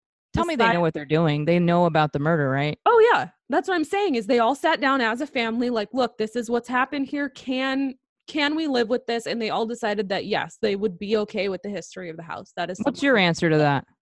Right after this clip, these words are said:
Speaker 2: Fuck no.
Speaker 1: Yeah, that's my
Speaker 2: I
Speaker 1: answer.
Speaker 2: don't know, though. The house is really beautiful.
Speaker 1: Oh, here we go.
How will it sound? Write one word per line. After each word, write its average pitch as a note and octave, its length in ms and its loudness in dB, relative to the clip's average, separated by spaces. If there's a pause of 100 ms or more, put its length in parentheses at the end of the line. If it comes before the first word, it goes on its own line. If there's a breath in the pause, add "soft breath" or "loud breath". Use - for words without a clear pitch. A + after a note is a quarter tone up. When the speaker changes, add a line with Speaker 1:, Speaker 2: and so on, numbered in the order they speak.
(120)
Speaker 2:
Fuck B3 300 0 (120)
no. F3 300 -10 (400)
Speaker 1:
Yeah, C4+ 160 4
that's A#3 160 0
my B3 160 2
Speaker 2:
I A3 60 2
Speaker 1:
answer. F3 260 4
Speaker 2:
don't F#4+ 180 4
know, A#3+ 160 2
though. A3+ 140 0
The A3+ 80 -2
house A#3+ 260 -4
is A3 160 -6
really F#3+ 280 -8
beautiful. F#3 600 -12 (400)
Speaker 1:
Oh, G3 140 4
here A3 180 6
we G3 140 4
go. C3 280 2